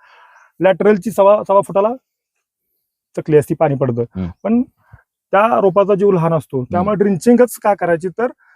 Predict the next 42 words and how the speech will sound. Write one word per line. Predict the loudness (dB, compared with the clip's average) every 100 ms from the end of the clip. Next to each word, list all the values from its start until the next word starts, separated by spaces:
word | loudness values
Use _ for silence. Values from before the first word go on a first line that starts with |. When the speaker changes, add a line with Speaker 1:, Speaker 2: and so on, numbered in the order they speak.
| _ -4
Speaker 1:
त्यात | -2
या | 0
बुडात | 2 2 -2 _ _ _ -8
पाणी | -4
पडल्यानंतर, | -2 0 0 0 -4
मुळी | -2 2
ॲक्टिव्ह | 0 0 -4
झाल्यानंतर | -2 -4 -6
मग | -8 -6
परत | -6 -6 -6
तुम्ही | -6
आठ | -4
दिवसानंतर | -6 -6 -6 -6 -6
दोन | -2 -2
ड्रिंचिंग, | 0 -2 -4 -2
दोन | 0
दोन | 0 -2
दिवसाच्या | 0 0 0
फरकानं | -2 -2
ड्रिंचिंग | -2 -2 -2
केल्या | 0 0
तर | 0 -4
तुम्ही | -8 -10 -8
तिथून | -8 -6
पुढं | -4 -4 -4 _ _ _ -4
ड्रिपद्वारे | -4 0 2 2 0 -8 _ _ _ _ _ _ _
विद्राव्य | -4 -2 0
खतं | -2 -4
आपण | 0
देऊ | 2 2
शकतो. | 0 -10 -14 -10
Speaker 2:
हम्म, | -6 -4
हम्म, | -4
हम्म, | -4 -6 -6
हम्म. | -6 -6 -8 _ _ _ _
Speaker 1:
म्हणजे | -4 0
उद्देश | 2 2 4
हाच | 2 2
की | -2
जेणेकरून | -2 -2 -2 -2 0
आपलं | 0 0
रोप | -2